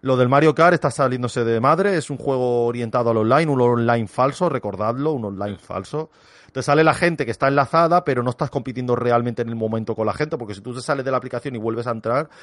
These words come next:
Speaker 1: sigues por la carrera donde estabas, o sea, que lo sepáis.
Speaker 2: Tened en cuenta
Speaker 1: Pero
Speaker 2: que es un juego muy nicho, va de, va, solo lo han descargado veinte millones de... de
Speaker 1: Sí, no, juegos, eh, a ver, a lo lógico,
Speaker 2: Muy
Speaker 1: eso tiene que ser un éxito. Yo lo tengo en el móvil y he echado unos cuantos ratos,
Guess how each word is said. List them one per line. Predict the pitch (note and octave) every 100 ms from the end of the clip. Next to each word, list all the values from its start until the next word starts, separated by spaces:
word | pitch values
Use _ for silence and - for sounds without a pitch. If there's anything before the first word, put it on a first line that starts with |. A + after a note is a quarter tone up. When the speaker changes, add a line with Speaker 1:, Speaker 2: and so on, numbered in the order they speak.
| -
Speaker 1:
sigues | - C#3 A#2+
por | A#2+ A#2
la |
carrera | A2 A2 G#2+
donde | G2+ G2
estabas, | - D3 A2+
o | F#2+
sea, | F#2+
que | F#2
lo | F2+
sepáis. | - - G#2+ F2 _ _ _ -
Speaker 2:
Tened | G2+ G#2+
en |
cuenta | B2 B2 C3+
Speaker 1:
Pero | F3+
Speaker 2:
que | G3
es |
un | G#3
juego | G3+
muy | C#3+ C#3+
nicho, | C#3+ C3+ - A2 F2 F2+
va | F#2 G#2 A2+
de, | B2 - G2
va, | G2+ G#2 A2 G#2+
solo | - A#2 B2
lo | B2
han |
descargado | B2 B2+ A#2+ B2+ B2+
veinte | B2 B2 B2
millones | A2+ G#2+ A#2 F#2+ F2
de... | F2+
de | F2+ F2+
Speaker 1:
Sí, | D3 C3
no, | B2 A2+
juegos, | A#2+ B2 A#2+
eh, | B2 B2
a |
ver, | C3+ B2+
a | C3
lo | C3
lógico, | C3 B2+ A2
Speaker 2:
Muy | A2
Speaker 1:
eso | B2 A2+
tiene | B2 A2+
que |
ser | B2
un |
éxito. | A#2+ - A2
Yo | A#2
lo |
tengo | C3 A#2+
en | A#2
el |
móvil | B2 C#3+ D#3
y | C3
he | A#2+
echado | - A#2+
unos | A2+
cuantos | - A#2 A2
ratos, | A#2 C3+ E3+ E3